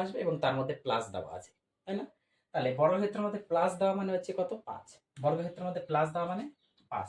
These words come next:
তার মানে এর মধ্যে আছে আমাদের কত? পাঁচটি আছে, পাঁচটি। এবার পাঁচটি হচ্ছে প্লাসের জন্য, কিন্তু এইভাবে যে আরেকটা এর মধ্যে দেওয়া আছে, তাহলে এখানে আরেকটা এক হবে, তাহলে হচ্ছে কত? ছটি।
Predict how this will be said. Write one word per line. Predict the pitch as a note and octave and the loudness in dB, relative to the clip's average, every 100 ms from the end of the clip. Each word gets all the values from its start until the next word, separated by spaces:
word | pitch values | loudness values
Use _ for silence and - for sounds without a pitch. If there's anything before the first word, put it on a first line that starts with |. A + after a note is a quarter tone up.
| - | -2
তার | E3 F#3 | 0 0
মানে | C#3 - F3 | -2 -2 0
এর | G3+ | 0
মধ্যে | G3+ F#3 | 2 0
আছে | D#3+ C#3+ | 0 -2
আমাদের | B2+ C3 D3+ | -2 -4 -6
কত? | D#3+ F3+ | -6 -2
পাঁচটি | E3+ - F#3+ F#3 | -2 -2 -4 -6
আছে, | F#3 D4 - _ _ _ _ _ _ - | -6 -12 -16 _ _ _ _ _ _ 0
পাঁচটি। | G#3 - A#3+ D#4+ _ _ _ _ _ _ - | 0 0 -8 -10 _ _ _ _ _ _ 6
এবার | F#3+ - | 6 8
পাঁচটি | F#3+ - A#3 | 4 6 4
হচ্ছে | A3+ B3+ - | 4 0 4
প্লাসের | F#3+ F3 C3 A#2 | 4 6 2 0
জন্য, | F2+ F#2 - _ _ _ - | 0 -6 -10 _ _ _ -2
কিন্তু | A3+ A3 C3 - F#3+ | 0 2 -2 0 2
এইভাবে | A3 A#3 A3+ G#3+ | 4 6 6 6
যে | - D#3 | 2 2
আরেকটা | F#3+ - G#3+ | 0 4 4
এর | G#3 | 6
মধ্যে | G#3 G#3 G#3 - D3+ | 4 2 -2 -6 -2
দেওয়া | D#3 E3 E3 | 0 2 0
আছে, | D#3+ F#3+ - _ _ _ | -2 -10 -14 _ _ _
তাহলে | E3+ F3+ D#3+ | -8 -6 -4
এখানে | F3 C3+ | 0 2
আরেকটা | D3+ D#3 - D#3+ | 2 0 -2 0
এক | F3 F3+ | 2 0
হবে, | E3+ - - _ _ _ _ | 0 -4 -12 _ _ _ _
তাহলে | F#3 | -4
হচ্ছে | F3+ - | -2 0
কত? | F#3+ - - | -2 -2 -4
ছটি। | - - | -2 -2